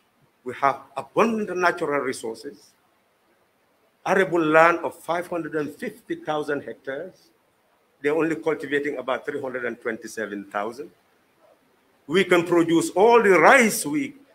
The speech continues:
we, we need to consume, and it is measured about two hundred thousand tons. We're producing only about fifty-seven thousand tons. We have a national development plan, but you do not see anything being said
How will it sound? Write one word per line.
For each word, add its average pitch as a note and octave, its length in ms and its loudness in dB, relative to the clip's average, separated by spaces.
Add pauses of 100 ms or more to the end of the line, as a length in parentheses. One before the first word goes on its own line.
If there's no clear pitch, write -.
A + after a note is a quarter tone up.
we, D3 160 -10
we B2+ 320 -8
need C#3+ 180 -10
to - 80 -8
consume, G#3 720 -8 (1300)
and D#3+ 140 2
it D3 100 0
is D3 140 -6
measured D3 340 0
about C#3 280 -2
two D#3+ 100 -8
hundred C#3 380 -6
thousand B2 440 -2
tons. F3 420 -8 (480)
We're D3 140 0
producing C3+ 500 -4
only C#3+ 180 -2
about C3 240 -4
fifty-seven B2 580 -8
thousand A2+ 520 -8
tons. D3+ 480 -18 (1300)
We C#3 120 -2
have D#3 240 2
a C#3+ 240 -4
national F3+ 480 2
development C#3 640 0
plan, F#2+ 220 -2 (1300)
but D#3 120 0
you F3 120 -2
do F3+ 120 0
not G#3 140 6
see G#3 380 2
anything A3 560 4
being F3+ 300 0
said D#3 400 2